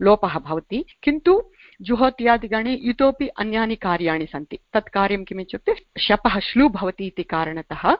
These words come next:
जुहोत्यादिगणे द्वित्वकार्यं भवति। श्लौ इति सूत्रेण जुहोत्यादिगणे द्वित्वकार्यं भवति, अपि च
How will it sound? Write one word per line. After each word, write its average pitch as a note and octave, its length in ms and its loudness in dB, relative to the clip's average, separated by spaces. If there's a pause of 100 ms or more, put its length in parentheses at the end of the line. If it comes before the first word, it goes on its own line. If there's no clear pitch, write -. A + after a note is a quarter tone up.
(320)
जुहोत्यादिगणे F#3+ 840 2 (280)
द्वित्वकार्यं D#3+ 680 0
भवति। - 300 -10 (240)
श्लौ G#3 480 2 (180)
इति F#3+ 200 -10
सूत्रेण E3 680 -10 (500)
जुहोत्यादिगणे E3+ 800 -4 (240)
द्वित्वकार्यं E3 680 -2
भवति, E3 320 0 (160)
अपि A3 180 -2
च - 100 -6